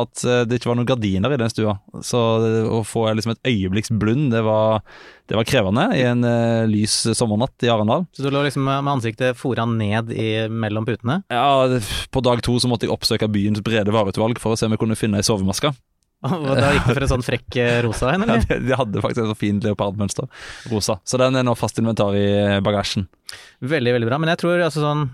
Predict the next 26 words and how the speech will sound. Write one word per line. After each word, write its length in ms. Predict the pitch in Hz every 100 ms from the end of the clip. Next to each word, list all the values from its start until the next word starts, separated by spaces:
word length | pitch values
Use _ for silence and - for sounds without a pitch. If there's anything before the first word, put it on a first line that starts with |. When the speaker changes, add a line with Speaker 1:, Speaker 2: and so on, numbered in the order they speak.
| 175 -
Speaker 2:
kummerlighet, 580 | 170 123 135 190 - -
jeg 160 | 143
høyner. 340 | 151 120 185 202
Eh, 240 | - 143 139
jeg 120 | 160
måtte 300 | 160 143 143
vaske 400 | 156 - - 117
meg 120 | 127 117
ut 280 | 117 135 -
av 200 | 123 131
hytta 340 | 143 - 120 117
som 280 | 120 127 123
vi 100 | 123 123
skulle 240 | 127 127
overta 340 | 110 127 131 135
ved 200 | 127 135
ankomst, 520 | 165 135 190 196 - - -
for 140 | 165
der 120 | 156 180
var 140 | 135
det 80 | 190
så 80 | 165
skittent 400 | 156 131 208 -
at, 400 | 151 139 147 -
eh, 420 | 151 147 147 - - - -
hjelp. 280 | 147 180 -